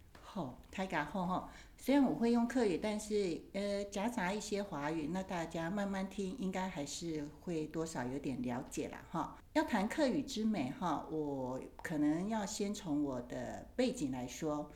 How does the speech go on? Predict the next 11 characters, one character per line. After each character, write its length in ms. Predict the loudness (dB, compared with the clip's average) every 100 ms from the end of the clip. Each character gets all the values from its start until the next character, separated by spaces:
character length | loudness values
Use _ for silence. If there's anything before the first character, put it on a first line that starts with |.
| 4
因 220 | 8 10
为 320 | 12 10 8
我 320 | 6 6 6 6
目 240 | 6 6
前 720 | 4 2 2 4 4 2 0 -2
有 120 | 2 6
六 200 | 6 6
本 300 | 4 2 2
的 300 | 2 0 -2
学 320 | -2 2 2
术 720 | 0 -2 2 2 2 0 -2